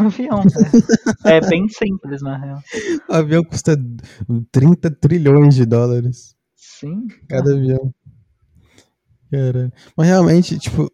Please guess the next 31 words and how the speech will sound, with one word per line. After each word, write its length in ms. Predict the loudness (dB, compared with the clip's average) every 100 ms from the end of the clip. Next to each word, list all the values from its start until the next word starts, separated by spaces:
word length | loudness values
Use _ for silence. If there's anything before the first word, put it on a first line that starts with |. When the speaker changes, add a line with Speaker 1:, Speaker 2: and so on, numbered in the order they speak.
| _
Speaker 2:
tá 100 | -2 2
muito 280 | 2 2
barato 460 | -2 -4 -4 -6 -4
viajar 300 | -4 -4 -2
de 60 | 0
avião. 500 | 0 2 2 0 -4 _ -6
Não 100 | -4
era 100 | -2
pra 140 | -2 -4
ser 100 | -2
tão 140 | 0
barato, 420 | 0 -2 -4 -4
aí 100 | -2
os 120 | -2 -4
caras 300 | -8 -8 -8
não, 280 | -8 -8 -4
não 140 | -4
conseguem. 520 | -2 -4 -4 -6 -6 -12 _ _ _ _ -16 -14 -8
Speaker 1:
É, 180 | -8 -10 -14 -16
então. 260 | -14 -14 -16 -20 _ _ _ _ _ _ _ _
Speaker 2:
Foda. 420 | -8 -6 -6 -8 -16 _ _ _ _ _ _ _ _ _ _ _ _ _ _
Que 160 | -14 _ _
tristeza. 600 | -2 -2 -4 -4 -4 -6 -12 -8
Coitado 480 | -6 -4 -4 -2 -2 -2
das 100 | -4
empresas 280 | -4 -6
de 80 | -4
avião 300 | -6 -4 -4
aí. 160 | -6 -8 -18 _ _ _ _ _ _ _ -12
Passando 400 | -10 -4 -2 -2
fome. 380 | -4 -6 -6